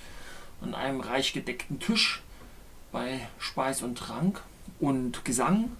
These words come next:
Und denen hat er dann eben noch zum Tanze aufgespielt. Und das ging die ganze Nacht. Und er hat gefiedelt und gefiedelt und gefiedelt.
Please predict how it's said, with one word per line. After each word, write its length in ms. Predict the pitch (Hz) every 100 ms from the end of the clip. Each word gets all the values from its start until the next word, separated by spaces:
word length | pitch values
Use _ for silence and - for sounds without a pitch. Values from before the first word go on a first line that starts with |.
| -
Und 360 | - 135 131 131 - - - - - - - - - - - - - -
denen 320 | 135 180 180
hat 160 | 160 185
er 100 | 185
dann 320 | 185 196 185 -
eben 400 | 120 175 196 196 -
noch 140 | 147 -
zum 220 | - 202
Tanze 420 | - 120 117 113
aufgespielt. 880 | 110 110 - 120 - - 110 107 104 - -
Und 160 | 156
das 140 | 160 -
ging 220 | 135 135
die 160 | 151 151
ganze 400 | 135 131 135 139
Nacht. 320 | - - -
Und 100 | 131
er 80 | 127
hat 140 | -
gefiedelt 500 | - - 214 196 190
und 140 | 180
gefiedelt 400 | 165 - 139 -
und 120 | 180 180
gefiedelt. 480 | - 180 185 170